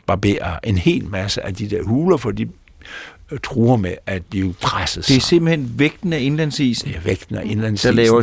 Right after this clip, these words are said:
Speaker 2: gangene smallere og smallere, om jeg så må
Speaker 1: Ja,
Speaker 2: sige.
Speaker 1: plus det, at der jo udvikles en masse varme derinde, og det gør jo, isen blødere, og den bliver varmere, end den var fra starten, ikke?
Speaker 2: Så den sætter sig på en anden måde.
Speaker 1: Yes,
Speaker 2: Ja.
Speaker 1: yes, hurtigere.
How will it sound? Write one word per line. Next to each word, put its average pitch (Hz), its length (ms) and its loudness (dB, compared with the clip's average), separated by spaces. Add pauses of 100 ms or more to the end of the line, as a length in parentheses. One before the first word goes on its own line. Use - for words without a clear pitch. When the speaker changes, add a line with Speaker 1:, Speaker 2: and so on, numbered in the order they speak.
Speaker 2:
gangene 120 300 2
smallere 117 380 0
og 127 40 -2
smallere, 117 340 0
om 113 60 -2
jeg 107 80 -2
så 110 120 0
må 101 60 0
Speaker 1:
Ja, 110 220 2 (200)
Speaker 2:
sige. 95 160 -6
Speaker 1:
plus 147 280 4
det, 120 280 -2
at - 180 -8
der 98 100 -6
jo 90 80 -4
udvikles 120 560 -2
en 101 140 -4
masse 95 340 -4
varme 120 360 0
derinde, 92 400 -4
og 92 80 -4
det 123 100 -2
gør 104 140 -2
jo, 98 200 0
isen 120 360 -4
blødere, 104 680 4
og 92 180 -10
den 107 140 -8
bliver 117 180 -6
varmere, 98 600 0 (300)
end 95 200 -2
den 90 260 -4
var 98 340 0 (120)
fra - 180 -8
starten, - 560 -4
ikke? 80 120 -8
Speaker 2:
Så 104 100 2
den 107 100 4
sætter 120 280 2
sig 120 160 -4
på 120 100 0
en 104 80 4
anden 107 200 2
måde. 98 260 0
Speaker 1:
Yes, - 300 -6
Speaker 2:
Ja. 101 120 0 (100)
Speaker 1:
yes, - 240 -12
hurtigere. - 400 -8